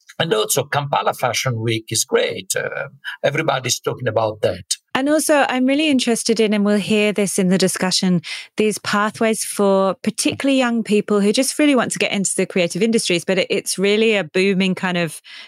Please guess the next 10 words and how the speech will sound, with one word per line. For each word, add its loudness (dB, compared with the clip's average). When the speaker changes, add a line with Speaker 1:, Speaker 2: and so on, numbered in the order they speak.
Speaker 2:
thing. 0
It's -4
about -4
passion, 0
it's -4
about -4
possibility. 0
And -2
I -6
think -2